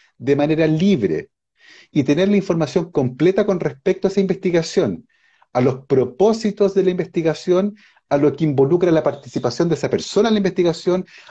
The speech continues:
a lo que va a ocurrir en el futuro con esa información, por ejemplo, esa persona tiene derecho a permanecer en el anonimato,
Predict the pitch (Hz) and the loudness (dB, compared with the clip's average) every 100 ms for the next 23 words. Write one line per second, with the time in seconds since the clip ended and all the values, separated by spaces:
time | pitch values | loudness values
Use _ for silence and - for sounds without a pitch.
0 | - 143 147 135 143 156 170 160 156 165 | 0 2 2 2 2 2 2 0 0 0
1 | 151 131 - 123 117 220 262 208 160 151 | 0 -2 -2 -2 0 0 2 2 0 0
2 | 156 135 143 127 113 175 190 127 98 - | -4 -2 -2 -2 -2 0 0 0 -4 -2
3 | 104 - 147 180 _ - _ - 131 139 | -4 -4 -8 -8 _ -20 _ -4 0 0
4 | - 165 160 156 143 156 165 - 180 131 | 0 -2 0 2 4 2 0 -4 -4 -2
5 | 135 127 120 - 165 - 131 120 110 98 | -2 -2 -2 0 -2 0 -2 0 0 0
6 | 107 190 220 90 82 | 0 0 -2 -4 -6